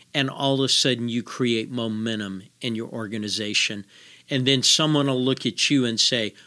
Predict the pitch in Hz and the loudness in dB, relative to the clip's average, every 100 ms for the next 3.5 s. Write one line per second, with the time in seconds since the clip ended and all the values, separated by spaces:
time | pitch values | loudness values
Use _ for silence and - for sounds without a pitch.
0 | - - 131 131 123 151 151 127 110 - | -14 -2 2 2 4 4 4 2 0 -4
1 | 135 110 131 117 - 120 - - - 104 | -2 2 2 0 0 2 2 2 0 -6
2 | 98 - - _ _ _ _ _ _ _ | -8 -16 -20 _ _ _ _ _ _ _
3 | _ 120 117 131 | _ 0 2 2